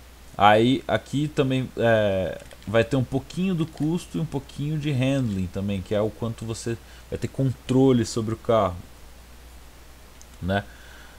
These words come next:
Nos carros, é, mais, é, esportivos vai ser o handling, vai ser o controle do carro. Carros luxuosos vai ser conforto e handling.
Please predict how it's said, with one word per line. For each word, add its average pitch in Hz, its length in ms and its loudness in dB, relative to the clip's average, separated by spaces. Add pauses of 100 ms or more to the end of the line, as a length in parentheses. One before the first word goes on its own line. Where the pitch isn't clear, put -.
(100)
Nos 110 280 0
carros, 120 600 4
é, 104 520 4
mais, 107 720 0
é, 92 560 -2 (640)
esportivos 123 920 -2
vai 92 160 0
ser - 160 -4
o 117 80 0
handling, 113 560 -2
vai 82 80 -8
ser - 140 -10
o - 20 -12
controle 107 480 -4
do 135 100 -4
carro. 95 440 0 (560)
Carros 104 340 4
luxuosos 113 800 2
vai 92 140 -2
ser - 160 -8
conforto 113 960 -6
e 143 180 -4
handling. 101 480 -4